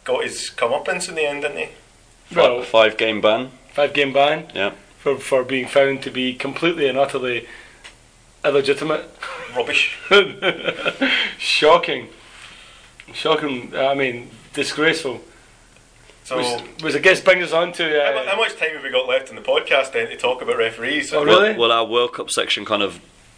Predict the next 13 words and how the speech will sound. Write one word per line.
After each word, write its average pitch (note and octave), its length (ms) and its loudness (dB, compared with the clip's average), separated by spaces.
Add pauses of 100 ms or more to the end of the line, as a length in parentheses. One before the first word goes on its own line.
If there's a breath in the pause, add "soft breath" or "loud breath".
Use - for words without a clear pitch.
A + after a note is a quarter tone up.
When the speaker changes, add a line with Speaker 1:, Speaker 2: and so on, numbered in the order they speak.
(260)
Speaker 1:
That'll D3 260 6
Speaker 3:
dra-, C#3 100 4
Speaker 1:
overrun C3+ 220 2
Speaker 3:
dragged B2+ 180 4
Speaker 1:
again. A#2+ 160 -2
Speaker 3:
on G#2+ 60 -6
a - 40 -16
bit, G2+ 200 -2
so F#2+ 280 0 (1500 loud breath)
Speaker 2:
Next F#3 280 4
week? - 300 0 (600 loud breath)
Speaker 3:
Next - 380 -4
week. - 340 -12